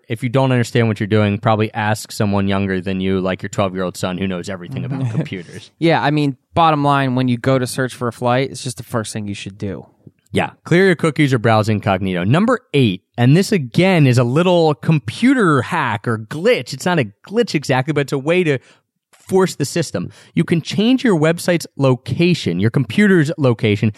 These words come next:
Speaker 1: and see if that affects the price. So when you go onto a website, they usually have up in the corner, if it's an international website, you know, A A dot com, Orbitz, Kayak, anything like that that's across multiple countries,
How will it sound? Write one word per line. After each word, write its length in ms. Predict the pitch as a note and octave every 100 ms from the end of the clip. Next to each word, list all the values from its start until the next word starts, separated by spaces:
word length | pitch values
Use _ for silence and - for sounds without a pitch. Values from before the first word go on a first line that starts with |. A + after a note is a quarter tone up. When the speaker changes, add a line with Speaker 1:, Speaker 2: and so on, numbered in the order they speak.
| - -
Speaker 1:
and 120 | C3+
see 140 | -
if 140 | G#3 -
that 160 | D3+
affects 340 | A#2+ - C3+ -
the 80 |
price. 380 | A2+ - G#2+ F#2
So 100 | -
when 140 | C3+ D3+
you 100 | C#3+
go 320 | C#3 F3 G3+
onto 300 | D#3+ D3+ D3
a 80 | C3
website, 540 | A2 G#2+ - A2+ G#2+ - - -
they 100 | -
usually 360 | C3+ D#3+ F3+ F3+
have 180 | D3+ C#3+
up 140 | C3+
in 60 | C3+
the 60 | A#2
corner, 360 | - B2 A2
if 100 | F2+
it's 140 | G#2 A#2
an 80 | -
international 640 | C3+ B2+ A#2+ A2 A2+ G2+
website, 540 | G2+ G2+ - F#2 F#2 - _ -
you 80 | A#2+
know, 140 | A2 -
A 200 | B2+ A#2
A 140 | A2
dot 320 | G#2 G2+ -
com, 440 | - G#2+ F#2+ F2+ F2+ C3
Orbitz, 540 | C#3 A#2 G2+ F2 -
Kayak, 460 | - C3+ A2+ F#2+ -
anything 440 | A3+ A#3+ D#3+ C3
like 220 | A#2 G2+
that 280 | A#2 A2+ G#2+
that's 260 | A#2 G2+ - _ _ _ A#2+
across 420 | - D3 B2 -
multiple 400 | B2+ B2+ A#2 G#2
countries, 380 | A#2+ A2+ G2+